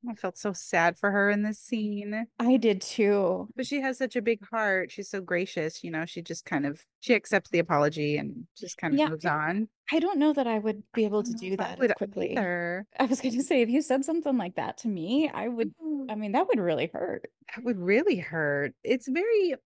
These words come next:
Speaker 1: uncharacteristically mean of Lorelai, which is why she immediately realizes, "Oh my God, that was horrible," right?
Speaker 2: Mm-hmm,
Speaker 1: Like,
Speaker 2: mm-hmm.
Speaker 1: I don't think,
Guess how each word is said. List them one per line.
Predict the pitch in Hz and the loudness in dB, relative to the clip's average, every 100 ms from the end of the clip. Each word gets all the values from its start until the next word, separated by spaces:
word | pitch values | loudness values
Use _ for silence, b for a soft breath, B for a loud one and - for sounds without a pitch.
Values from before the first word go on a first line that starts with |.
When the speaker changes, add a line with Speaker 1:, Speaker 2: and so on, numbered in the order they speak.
| _ | _
Speaker 1:
uncharacteristically | 226 240 247 - 226 214 220 208 - 196 185 180 | -2 0 0 0 0 0 0 -2 -2 -4 -4 -4
mean | 175 175 185 185 165 151 139 165 _ _ _ 170 | -4 -2 -2 0 2 2 2 -2 _ _ _ 0
of | 170 160 - | 2 0 0
Lorelai, | 175 147 143 139 208 | 2 4 4 2 2
which | 277 | 2
is | 269 | 2
why | 330 381 | 2 2
she | - 196 | 0 -2
immediately | 208 220 208 175 | 0 2 2 0
realizes, | 170 190 170 147 156 196 | -2 0 0 -2 -4 -6
"Oh | |
my | 185 | -4
God, | 135 170 151 | -4 -2 0
that | 156 | -2
was | 170 | -6
horrible," | 165 143 104 71 - _ | -2 0 0 -4 -6 _
right? | 175 151 185 - | -2 2 2 2
Speaker 2:
Mm-hmm, | 208 180 175 180 - 208 190 175 | 0 0 0 -2 -4 -2 0 2
Speaker 1:
Like, | 180 | 0
Speaker 2:
mm-hmm. | 208 | 0
Speaker 1:
I | |
don't | 247 339 | 0 0
think, | 320 269 | 2 0